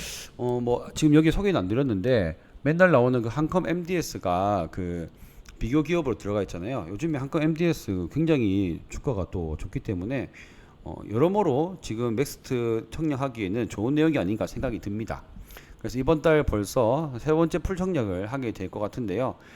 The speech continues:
어, 만약에 비례 경쟁률이 삼천 대 일이 나오게 된다면 만 이천 주를 풀로 신청했을 때, 어, 이거는 일반 고객 등급에서 만 이천 주고요. 우대 등급은 이만 사천 주까지 청약이 가능합니다.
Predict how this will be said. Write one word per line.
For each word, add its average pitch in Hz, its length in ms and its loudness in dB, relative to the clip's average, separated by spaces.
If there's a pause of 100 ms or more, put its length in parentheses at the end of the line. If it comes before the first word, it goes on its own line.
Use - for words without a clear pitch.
(300)
어, 98 200 -2
만약에 165 380 4
비례 143 260 2
경쟁률이 135 480 4
삼천 139 300 -2
대 156 100 0
일이 165 180 2
나오게 107 240 4
된다면 117 680 0 (680)
만 127 160 4
이천 143 320 2
주를 123 220 0
풀로 170 300 2
신청했을 131 480 -4
때, 78 280 -10 (320)
어, 76 140 -8
이거는 113 320 0
일반 165 480 4
고객 95 440 -2 (340)
등급에서 98 640 0
만 101 160 4
이천 113 200 -2
주고요. 101 440 0 (320)
우대 127 580 4
등급은 90 400 -2
이만 107 220 0
사천 - 280 -4
주까지 87 540 -4
청약이 107 380 -2
가능합니다. 104 640 -2